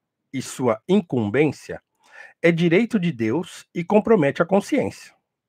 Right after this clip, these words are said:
A autoridade exige obediência por causa da consciência, Romanos treze, cinco. O que pode ser interpretado também como por causa do Senhor, primeira Pedro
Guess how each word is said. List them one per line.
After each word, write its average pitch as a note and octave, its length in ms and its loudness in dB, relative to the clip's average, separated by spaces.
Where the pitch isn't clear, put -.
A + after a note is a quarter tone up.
A B2 60 2
autoridade B2+ 920 4
exige F3+ 840 0
obediência C#3+ 880 -2
por G3+ 340 0
causa G3+ 380 2
da G#3+ 140 2
consciência, A3 880 0
Romanos A#2 580 -2
treze, B2+ 320 -4
cinco. - 400 -4
O A3 120 4
que A3+ 100 2
pode G3+ 300 4
ser F3 160 2
interpretado D3 680 2
também A3 520 4
como E3 320 4
por G#3+ 280 8
causa C3+ 340 4
do F#3 100 4
Senhor, G3 480 4
primeira A#2+ 360 -2
Pedro C#3 500 -4